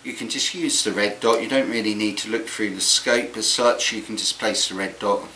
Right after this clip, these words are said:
on the bird and it, it will do the business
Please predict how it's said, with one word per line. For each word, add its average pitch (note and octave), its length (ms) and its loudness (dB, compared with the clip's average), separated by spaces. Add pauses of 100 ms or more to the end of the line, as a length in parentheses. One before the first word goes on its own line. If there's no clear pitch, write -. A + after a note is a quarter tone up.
(280)
on F#2+ 220 -6
the F#2+ 60 -6
bird G2 420 -4
and F#2+ 180 -8
it, G2 220 -6
it G2+ 180 -6
will F#2+ 80 -12
do G2+ 200 -6
the F#2+ 80 -6
business G2 520 -2